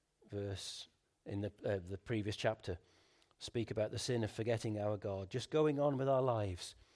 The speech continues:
without reference to him. And that includes using our worldly goods as we choose. Remember the one who died for you.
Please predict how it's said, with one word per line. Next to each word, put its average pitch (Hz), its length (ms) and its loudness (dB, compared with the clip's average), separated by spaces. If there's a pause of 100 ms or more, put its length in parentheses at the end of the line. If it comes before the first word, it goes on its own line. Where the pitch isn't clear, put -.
(260)
without 123 360 4
reference 131 480 0
to 131 100 -4
him. 85 260 -2 (1120)
And 98 100 -4
that 107 120 2
includes 110 500 0
using 120 400 0
our 113 180 2
worldly 127 480 0
goods 127 440 0 (240)
as 110 200 -2
we 127 160 -2
choose. 117 600 -4 (1300)
Remember 123 460 2
the 107 100 0
one 92 360 -4 (840)
who 104 100 -4
died 101 400 -4
for 92 220 -4
you. 104 200 -6